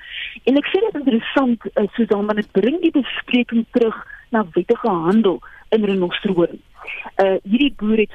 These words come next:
vyf horings verkoop, horings van sy renosters wat hy onthoring het, so dit is wat aan hom behoort en hy kan dit verkoop, hy mag dit verkoop as hy die nodige permitte in plek het, want plaaslike handel dryf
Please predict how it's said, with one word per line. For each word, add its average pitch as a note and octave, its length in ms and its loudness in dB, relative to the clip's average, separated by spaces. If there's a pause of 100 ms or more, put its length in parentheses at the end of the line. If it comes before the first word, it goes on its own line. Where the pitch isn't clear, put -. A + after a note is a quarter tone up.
vyf B3+ 240 0 (260)
horings G#3+ 360 0
verkoop, A3+ 460 -2 (500)
horings A3+ 420 -2
van A#3 200 -4
sy G#3 300 0
renosters G3 500 -2
wat G#3 140 0
hy G3+ 60 0
onthoring F#3 560 0
het, C4+ 180 0
so A#3+ 120 -2
dit A#3 160 0
is - 320 -2 (220)
wat A3 140 0
aan G#3 80 -2
hom F#3+ 280 4
behoort F#3 480 0
en G#3+ 100 -4
hy F3+ 220 0
kan E4+ 200 0
dit D#4 140 -2
verkoop, G#3+ 300 -2
hy F3+ 100 0
mag E3 280 -2
dit D4+ 120 -2
verkoop A3 400 0 (540)
as C#4 180 0
hy D4 100 0
die C4+ 260 2 (200)
nodige G#3+ 460 0
permitte G3 540 -2
in F#3+ 220 -6
plek G#3 260 0
het, C#3+ 180 -6
want G3 380 -2
plaaslike B3+ 440 0
handel G3 420 2
dryf D#3+ 280 -6